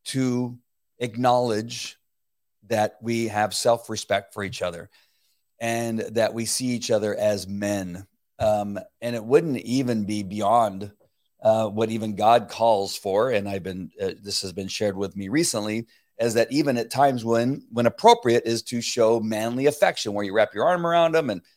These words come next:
and give them a big tight hug and, uh, and still maintain that manliness, but showing a, um, uh, you know, a, uh,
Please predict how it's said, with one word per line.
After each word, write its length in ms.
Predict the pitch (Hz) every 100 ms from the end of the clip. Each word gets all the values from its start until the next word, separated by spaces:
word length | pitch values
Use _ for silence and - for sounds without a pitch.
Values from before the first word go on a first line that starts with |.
| _ -
and 120 | 104
give 160 | 131
them 80 | 123
a 40 | 113
big 300 | 92 123 104
tight 300 | - 113 -
hug 340 | 170 165 139
and, 140 | 107 - _ _ _ -
uh, 160 | 113 113
and 220 | 123 117
still 360 | 107 - 156 143
maintain 560 | 127 127 123 127 127
that 220 | 120 107 110
manliness, 680 | 175 190 127 104 101 104
but 220 | - 110 110
showing 540 | - 135 139 123 120
a, 380 | 113 107 104 98 - _ _ _ _
um, 540 | 113 110 107 101 95 87 _ _ _ _ _ _
uh, 640 | - 53 92 90 90 92 92 - _
you 120 | 113
know, 300 | 107 101 101 98
a, 320 | 107 104 98 98 _ _ _ _ _ _ _ _ _ _ _ _ _ _ -
uh, 420 | 135 127 120